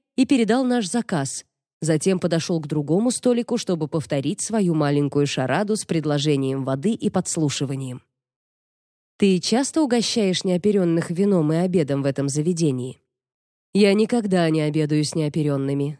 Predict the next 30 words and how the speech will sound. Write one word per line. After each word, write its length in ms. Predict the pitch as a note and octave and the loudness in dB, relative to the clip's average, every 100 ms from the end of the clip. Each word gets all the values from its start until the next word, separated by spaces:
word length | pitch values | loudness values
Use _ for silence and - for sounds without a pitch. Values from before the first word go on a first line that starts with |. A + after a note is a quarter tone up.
| _ | _
не 180 | F3+ F#3+ | 0 2
считая 540 | E3+ - F3+ F3 D3 C#3+ | 2 0 -2 0 2 2
моей 340 | D3 D3 C#3+ | 2 2 2
дочери 440 | C#3+ G3 - A#3+ | 2 0 0 0
и 160 | A#3+ F3+ | 0 0
тебя». 420 | - D#3+ - D3 - _ _ _ _ _ - | 0 0 -2 -10 -20 _ _ _ _ _ -2
Выражение 680 | F3+ F3 D3+ E3+ D#3+ D#3 | 2 2 0 0 0 0
его 320 | D3+ D3+ D3 D#3 | -2 -2 0 0
лица 420 | D3+ - - F#3+ | -2 -4 -4 -4
стало 380 | - D#3+ C#3+ C#3 | -4 -4 -2 -2
таким 340 | D3 D3 D3 | -4 -2 -2
же 120 | C#3+ | -2
суровым 600 | D3 D#3 D3+ E3 C#3+ C#3 | -2 0 0 2 2 -2
и 160 | C3+ E3 | -2 -2
мрачным, 580 | E3 G#3 G#3 - C3 - _ _ | 0 -2 -2 -2 -4 -6 _ _
как 200 | - A3 | -4 0
и 60 | A#3 | 0
декор 380 | F#3 G#3 A#3+ A#3 | 0 -2 -2 -2
стейкхауса 920 | - A3 G#3+ - - G#3 C#3 C#3+ - | -2 0 0 -4 -4 0 0 -2 -6
из 320 | D3 - D#3+ | -8 -6 -4
орехового 640 | D3+ C#3+ B2+ C#3 C3+ C3+ D3+ | 0 0 -2 -4 -4 -2 -2
дерева. 480 | D3 C3+ C#3 C3+ - _ _ _ _ _ _ _ | -2 -2 -6 -12 -18 _ _ _ _ _ _ _
Что 260 | - G3 F3+ | -2 0 2
касается 640 | F#3+ - G#3 F#3+ E3+ F#3 | 0 0 0 0 0 -6
того, 400 | F3 F3+ G3 F3+ | -4 -2 0 0
почему 400 | D3+ D3+ E3 D3+ | 0 -4 -2 0
я 180 | D3 C#3 | 0 0
знаком 420 | C#3 C3+ C#3 C#3 | 0 -2 -2 -4
с 40 | |
Жаком, 600 | C3+ D#3 A#3+ - C3 - | -4 -4 -4 -4 -8 -8